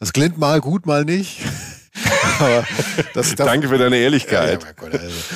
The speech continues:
Speaker 2: Ja.
Speaker 1: äh, nee, äh, das wird mehr geben auf unseren Social-Media-Kanälen, also Instagram, äh, äh, Facebook und so weiter. Guckt da gerne mal vorbei, da, da seht ihr so ein paar visuelle, äh, Aspekte davon. Ihr könnt euch da auch einbringen, ne? Wir haben da Posts dazu, da könnt ihr gerne unterschreiben, ob ihr noch Tipps habt für die Gegend, was ihr davon haltet, ob wir was vergessen haben oder irgendwie.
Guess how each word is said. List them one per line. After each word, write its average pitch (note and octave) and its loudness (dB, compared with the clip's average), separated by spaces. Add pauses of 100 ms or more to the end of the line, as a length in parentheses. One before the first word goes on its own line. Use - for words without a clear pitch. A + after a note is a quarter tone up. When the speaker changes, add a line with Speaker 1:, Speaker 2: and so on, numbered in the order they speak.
(100)
Speaker 2:
Ja. B2 -2
Speaker 1:
äh, A2+ 2
nee, B2+ 2
äh, A#2 0 (240)
das A#2+ -4
wird D3+ 0
mehr B2+ 0
geben E3+ -4
auf G#2 -10
unseren A2+ -2
Social-Media-Kanälen, A#2+ -2
also G2+ -4
Instagram, G2+ -4
äh, G2 -6
äh, - -12
Facebook A2 -4
und G#2+ -6
so G#2+ -6
weiter. A2 0
Guckt - -8
da A#2+ 2
gerne A#2+ 0
mal C3+ 0
vorbei, A#2 0
da, A2+ 0
da A2 -2
seht A#2 -4
ihr B2+ -2
so A2 -6
ein G#2 -8
paar A2 -4
visuelle, A2 -2
äh, G2+ -4
Aspekte G#2+ -4
davon. A2 -2
Ihr A#2 -4
könnt D#3 -2
euch C#3 -2
da B2+ 0
auch A2+ 2
einbringen, A#2 -2
ne? G#2+ -4
Wir A2+ -2
haben A2+ -4
da A2 -2
Posts C3 -6
dazu, - -6
da G2+ -2
könnt A#2 -6
ihr A2 -2
gerne A#2 0
unterschreiben, A2 -4
ob A2+ -6
ihr A2+ -8
noch A#2+ -4
Tipps - -6
habt G#2+ -6
für A#2 -8
die A2 -6
Gegend, A2 -4
was G2 -4
ihr A2+ -2
davon A2+ -4
haltet, A#2+ -2
ob A2 -4
wir G#2+ -4
was G#2+ -4
vergessen A#2+ -4
haben G#2 -4
oder G#2 -2
irgendwie. A#2+ -6